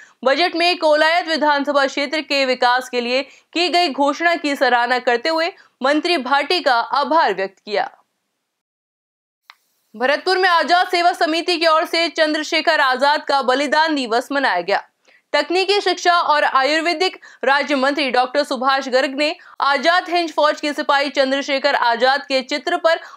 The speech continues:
माल्यार्पण कर उनको नमन किया। इस दौरान उन्होंने चंद्रशेखर आजाद के पोस्टर का भी विमोचन किया। बलिदान दिवस पर मंत्री डॉक्टर गर्ग ने कहा कि देश को आजाद कराने में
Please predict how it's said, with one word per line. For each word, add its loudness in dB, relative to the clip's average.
माल्यार्पण 2
कर 0
उनको -2
नमन -2
किया। -2
इस -4
दौरान 2
उन्होंने 2
चंद्रशेखर 0
आजाद 2
के -4
पोस्टर -2
का 0
भी -2
विमोचन -4
किया। -2
बलिदान 2
दिवस 2
पर 0
मंत्री 0
डॉक्टर 0
गर्ग 0
ने -2
कहा 0
कि -4
देश -4
को -4
आजाद 0
कराने 0
में -2